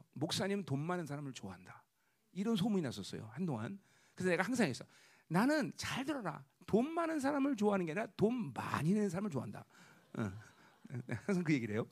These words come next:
음. 그래서, 그래서 생명사 맞으니까 그런 목사님 있어서 있는 게 좋은 게 아니라 그 목사님 돈을 많이 내야 좋죠, 그죠?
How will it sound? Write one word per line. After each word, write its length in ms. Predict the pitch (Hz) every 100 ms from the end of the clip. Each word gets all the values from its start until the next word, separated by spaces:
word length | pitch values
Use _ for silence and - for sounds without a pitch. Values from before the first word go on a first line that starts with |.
| - - -
음. 180 | 104 85 - _ _ _ _ _ _ -
그래서, 260 | - - - - - -
그래서 220 | 123 110
생명사 360 | - 180 180 165
맞으니까 320 | 127 104 113
그런 140 | 160
목사님 320 | 170 139 156 139
있어서 380 | 131 151 143 -
있는 260 | 147 170
게 60 | 185
좋은 140 | 143
게 60 | 127
아니라 100 | 139
그 140 | -
목사님 320 | 139 113 127
돈을 200 | 131 143
많이 260 | 151 - 139
내야 180 | 131 120
좋죠, 260 | 117 -
그죠? 240 | 92 104